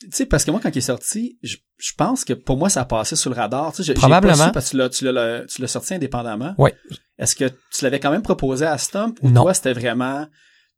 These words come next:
Speaker 1: tu voulais faire de la musique, mais plus nécessairement dans, dans, dans le carcan de l'industrie ou, euh ?
Speaker 2: Tout à fait. Euh, Yes Me Lion, ça a été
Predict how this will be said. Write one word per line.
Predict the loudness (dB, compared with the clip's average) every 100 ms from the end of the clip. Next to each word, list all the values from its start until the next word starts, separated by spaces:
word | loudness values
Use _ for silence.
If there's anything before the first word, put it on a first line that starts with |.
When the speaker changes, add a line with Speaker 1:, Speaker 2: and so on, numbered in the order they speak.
| -8
Speaker 1:
tu | -8 -6
voulais | -2 -2 -2 -4 -8 -6
faire | 0 2
de | 2
la |
musique, | 0 0 -2 -4 _ -14
mais | -10 -8 -8 _ _ _ _ _ -4
plus | -2
nécessairement | 0 0 0 0 -2 -4
dans, | -6 -10
dans, | -12 -14 -16 -14
dans | -10
le | -6
carcan | -6 -6 -6
de | -6
l'industrie | -8 -10 -12 -12 -10 -10
ou, | -10
euh ? | -14 -16 -14
Speaker 2:
Tout | -8 2
à | 2
fait. | 4 0 -2 _ 0
Euh, | 2 4 4 4 2
Yes | 0 2 2 4
Me | 4
Lion, | 4 4 2
ça | 2 0
a |
été | 0 0 0